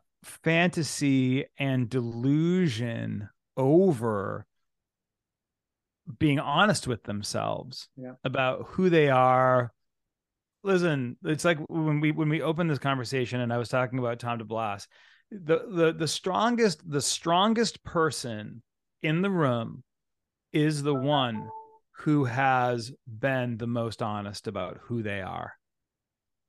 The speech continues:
Speaker 1: And when you really, when you stop seeing, and listen, I'm not talking about vulnerability in terms of, like,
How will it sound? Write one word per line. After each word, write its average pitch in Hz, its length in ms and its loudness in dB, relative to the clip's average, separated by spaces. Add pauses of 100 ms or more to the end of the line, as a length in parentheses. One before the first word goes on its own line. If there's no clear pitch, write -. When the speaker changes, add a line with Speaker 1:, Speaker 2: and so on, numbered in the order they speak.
(400)
Speaker 1:
And 139 360 2 (260)
when 139 240 -2
you 135 160 -4
really, 147 800 4 (480)
when 147 180 2
you 143 140 2
stop 175 580 2
seeing, 151 440 -2
and 156 240 0
listen, 175 340 0
I'm 180 180 0
not 254 220 0
talking 170 380 2
about 117 320 -2
vulnerability 110 960 -2
in 113 80 -6
terms 113 320 -6
of, 107 100 -8
like, 101 340 -6